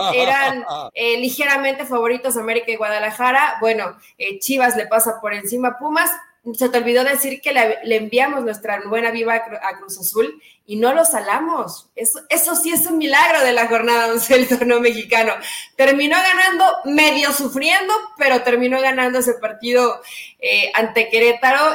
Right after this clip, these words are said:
Speaker 2: Y a mí el partido que más me gustó de la jornada, Rafa, fue el Toluca contra Pachuca,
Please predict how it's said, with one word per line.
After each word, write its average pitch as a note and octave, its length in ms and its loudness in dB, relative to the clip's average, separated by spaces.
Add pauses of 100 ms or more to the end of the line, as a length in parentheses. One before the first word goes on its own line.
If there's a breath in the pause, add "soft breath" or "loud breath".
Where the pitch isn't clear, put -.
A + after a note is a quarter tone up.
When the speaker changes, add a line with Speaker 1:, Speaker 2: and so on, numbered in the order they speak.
(180)
Speaker 2:
Y B3 300 2
a A#3+ 100 6
mí C#4+ 200 0
el F4 180 -4
partido C#4+ 380 -4
que B3 80 0
más B3 140 2
me C4+ 60 -6
gustó A#3+ 220 0
de C4+ 140 0
la B3 100 0
jornada, A#3+ 400 -2
Rafa, B3 360 -2
fue A#3+ 640 0
el G3 400 -10
Toluca G#3 400 -10
contra F3 300 -14
Pachuca, E3 320 -20